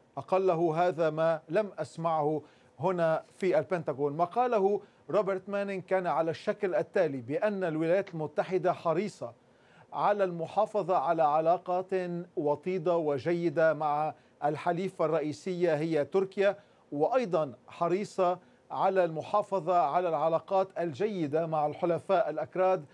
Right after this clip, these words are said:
وتحديدا وحدات حماية الشعب الكردي. روبرت مانينغ قال بأن البنتاغون سيواصل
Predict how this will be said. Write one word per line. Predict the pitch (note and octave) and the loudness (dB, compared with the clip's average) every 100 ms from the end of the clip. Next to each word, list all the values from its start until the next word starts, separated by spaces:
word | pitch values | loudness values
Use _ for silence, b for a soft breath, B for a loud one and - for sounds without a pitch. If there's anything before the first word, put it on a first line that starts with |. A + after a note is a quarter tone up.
| b b | b b
وتحديدا | C#3 C#3 E3+ C#3+ G3+ E3 D#3 | -6 -2 -4 -4 -4 -2 0
وحدات | E3 - E3 D3+ F3+ F3 | -2 -4 -4 0 0 0
حماية | - E3+ D#3+ F3+ E3 D#3+ | -8 -8 -4 -2 -2 -4
الشعب | C3+ - F3 D#3 D#3 C3 b b b | -10 -2 0 2 0 -4 b b b
الكردي. | D#3+ - E3+ C#3 E3+ G#2+ _ b b b | -4 0 -2 0 -2 -4 _ b b b
روبرت | E3+ E3 D#3+ - | 0 0 -2 -2
مانينغ | F3+ F3+ F3 D#3+ E3+ - | -2 -2 -4 -6 -10 -2
قال | G3 F#3+ G#3 G#3+ F#3+ b b b | 2 4 4 0 -10 b b b
بأن | D3+ F3+ F3+ | 0 2 0
البنتاغون | F3 A3 A#3 A3 F#3 G3+ | -2 -2 0 -2 -2 -4
سيواصل | F3+ F3+ D#3+ D#3+ E3+ G#3+ - G3+ G3 F#3+ | -4 -2 -2 0 2 0 0 -2 -2 -4